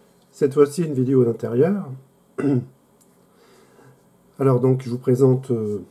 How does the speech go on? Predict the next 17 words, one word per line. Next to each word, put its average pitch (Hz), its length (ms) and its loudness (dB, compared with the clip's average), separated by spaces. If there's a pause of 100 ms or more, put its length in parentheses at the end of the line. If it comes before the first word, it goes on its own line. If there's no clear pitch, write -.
(540)
une 131 100 4
entreprise. 135 600 0 (420)
Enfin, 123 140 -2
c'est 127 120 -12
pas 160 80 2
moi 170 120 0
qui 170 100 -6
vous 131 80 -2
la 127 140 2
présente, 127 420 -2
hein, 123 80 -4
ce 131 140 -8
sont 131 200 0
les 110 200 -4
commentateurs 123 640 -4
qui - 100 -16
sont 101 400 -12